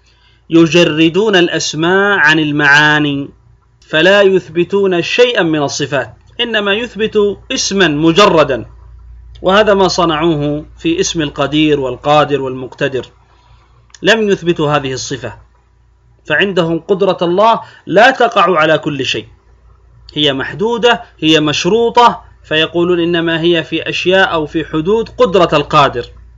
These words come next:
وليس على إطلاقها. فمثلا عندهم أفعال العباد، ما هي عقيدة المعتزلة في أفعال العباد؟ أن أفعال العباد غير مخلوقة، إذن الله لا يقدر على أفعال العباد، فليس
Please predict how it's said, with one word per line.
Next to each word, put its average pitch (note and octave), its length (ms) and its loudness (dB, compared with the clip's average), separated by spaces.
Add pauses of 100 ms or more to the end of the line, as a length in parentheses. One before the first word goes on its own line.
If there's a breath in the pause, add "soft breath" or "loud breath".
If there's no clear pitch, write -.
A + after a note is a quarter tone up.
(160)
وليس F#3 300 2
على D#3 280 0
إطلاقها. D3 640 -2 (800)
فمثلا F#3+ 540 2
عندهم F#3+ 460 0
أفعال E3+ 380 2
العباد، F3 500 0
ما B3+ 220 2
هي B3 140 4
عقيدة A3 480 2
المعتزلة F#3 580 0
في E3+ 180 -2
أفعال D#3 280 0
العباد؟ C#3+ 480 0 (520 soft breath)
أن A#3+ 180 2
أفعال G3 460 4
العباد G3 420 0
غير C4+ 240 2
مخلوقة، B3 640 -2 (720)
إذن A3 220 2
الله A#3+ 280 2
لا D4 260 6
يقدر G#3 400 2 (140)
على F3+ 300 4
أفعال E3+ 320 2
العباد، D3+ 440 -2 (540)
فليس A3 420 2